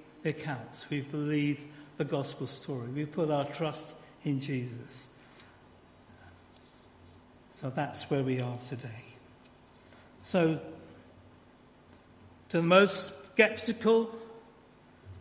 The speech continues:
he says, "Put your hands in here." To the amazed at the number of fish, he says, "Have some more fish." And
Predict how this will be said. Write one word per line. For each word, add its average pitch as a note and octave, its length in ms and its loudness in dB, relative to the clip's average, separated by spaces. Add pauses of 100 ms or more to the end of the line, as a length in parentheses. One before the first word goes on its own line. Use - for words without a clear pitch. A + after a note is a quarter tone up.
(160)
he E3 140 0
says, B2+ 500 -6 (800)
"Put - 240 -6
your C#3+ 100 -2
hands C3 420 -6
in B2 120 -12
here." B2+ 340 -12 (1800)
To G3+ 140 6
the G3+ 160 6
amazed F3 640 4 (560)
at C3+ 100 -8
the C3 100 -6
number D3+ 300 -4
of C#3 80 -8
fish, - 480 -10 (480)
he E3+ 100 -6
says, C#3+ 360 -4 (460)
"Have A#3 260 6
some A#3 200 -2
more A#3 180 2
fish." A#3 340 -6 (760)
And C3 160 -8